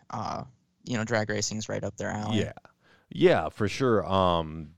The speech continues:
Speaker 2: for, like, on-road races, like, with touring car and whatnot,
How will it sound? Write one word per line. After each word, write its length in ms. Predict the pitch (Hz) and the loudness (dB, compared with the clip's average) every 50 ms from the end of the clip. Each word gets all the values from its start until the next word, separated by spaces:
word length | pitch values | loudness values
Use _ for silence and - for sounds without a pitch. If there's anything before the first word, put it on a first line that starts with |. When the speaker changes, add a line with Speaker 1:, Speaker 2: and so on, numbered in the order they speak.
| _ _ | _ _
Speaker 2:
for, 460 | - - - 113 107 101 95 90 87 | -20 -2 4 6 6 6 6 4 2
like, 320 | 85 85 87 85 85 - - - | 0 0 -2 -2 -4 -6 -8 -8
on-road 440 | - 92 95 101 104 104 101 98 95 | -2 0 2 4 4 4 4 4 4
races, 560 | 98 101 101 101 92 - - 107 98 92 87 | 4 4 4 4 2 2 0 0 0 2 2
like, 240 | 92 85 80 - - | 0 0 0 -2 -6
with 200 | 82 80 - - | -8 -8 -8 -8
touring 380 | - - 113 113 113 107 98 | -4 -2 -2 0 0 -2 -4
car 280 | 90 - 101 98 101 98 | -2 2 4 4 4 4
and 160 | 98 95 92 | 2 0 0
whatnot, 560 | 92 92 - - 92 98 95 95 92 90 - | 0 0 -2 -2 -2 -2 -2 0 -2 -2 -4